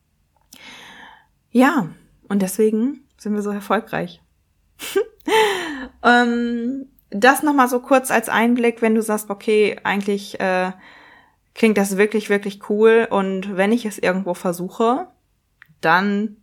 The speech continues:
bei Sonja Taucher Body and Soul Coaching und lass es mich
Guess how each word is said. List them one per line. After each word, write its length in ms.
bei 400
Sonja 360
Taucher 320
Body 240
and 140
Soul 240
Coaching 500
und 160
lass 180
es 120
mich 260